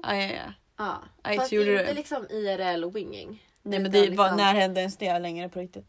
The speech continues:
Speaker 2: Ja, men på riktigt.
Speaker 1: Virtually.
Speaker 2: Men jag tycker vi ska prata om hur man haffar på en tjej. Inte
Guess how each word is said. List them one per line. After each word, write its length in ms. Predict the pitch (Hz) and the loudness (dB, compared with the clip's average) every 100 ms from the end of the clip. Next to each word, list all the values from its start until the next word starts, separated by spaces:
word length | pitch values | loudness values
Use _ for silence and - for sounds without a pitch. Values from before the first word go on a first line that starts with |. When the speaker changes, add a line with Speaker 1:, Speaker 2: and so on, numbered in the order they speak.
| - | -12
Speaker 2:
Ja, 240 | 240 302 | -2 0
men 160 | 320 320 | 0 -2
på 60 | 311 | -4
riktigt. 280 | 302 - 185 | -6 -6 4
Speaker 1:
Virtually. 540 | 220 226 226 214 196 190 | 6 6 4 6 8 6
Speaker 2:
Men 80 | 180 | 4
jag 80 | 226 | 2
tycker 160 | 214 208 | 0 -4
vi 60 | |
ska 180 | - 214 | -4 -8
prata 520 | 254 220 196 - 254 | -2 -2 -2 -4 -2
om 480 | - 180 160 175 202 _ _ _ _ _ _ _ _ _ _ _ | 0 -2 -4 -10 -16 _ _ _ _ _ _ _ _ _ _ _
hur 220 | - 226 214 | -14 -10 -4
man 180 | 202 | -4
haffar 640 | 214 214 - - 247 - 208 _ _ _ _ _ _ _ _ _ _ _ | -4 -10 -12 -6 -4 -4 -10 _ _ _ _ _ _ _ _ _ _ _
på 300 | - 277 202 | -2 -2 -2
en 120 | 156 | -6
tjej. 320 | - - - - _ _ | -12 -16 -16 -20 _ _
Inte 220 | 254 302 | -6 -4